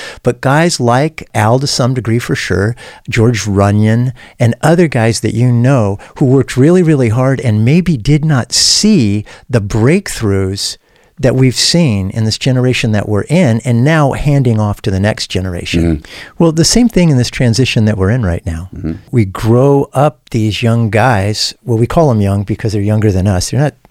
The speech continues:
Speaker 1: all that young anymore. They're seasoned and we're handing them off. And you're in that part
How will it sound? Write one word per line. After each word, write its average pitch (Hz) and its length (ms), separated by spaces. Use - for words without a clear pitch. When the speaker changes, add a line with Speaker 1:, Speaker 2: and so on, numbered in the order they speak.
Speaker 1:
all 110 180
that 107 200
young 110 220
anymore. 98 480
They're 113 160
seasoned 90 760
and 117 440
we're 135 420
handing 131 340
them 107 160
off. 98 420
And 104 120
you're 156 280
in 156 240
that 120 260
part 107 320